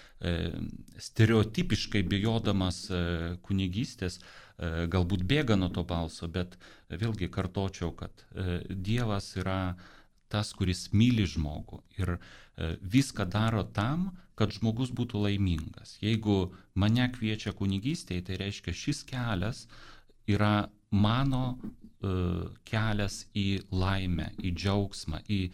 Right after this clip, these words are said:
vidinę ramybę. Todėl tuos, kurie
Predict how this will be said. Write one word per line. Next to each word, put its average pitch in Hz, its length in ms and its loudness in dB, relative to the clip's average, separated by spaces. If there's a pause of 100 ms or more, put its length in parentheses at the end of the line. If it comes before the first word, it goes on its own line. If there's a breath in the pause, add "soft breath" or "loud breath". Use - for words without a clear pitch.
(200 loud breath)
vidinę 98 480 4
ramybę. 98 560 0 (500 loud breath)
Todėl 101 460 2 (340 soft breath)
tuos, 131 340 -2
kurie 104 300 2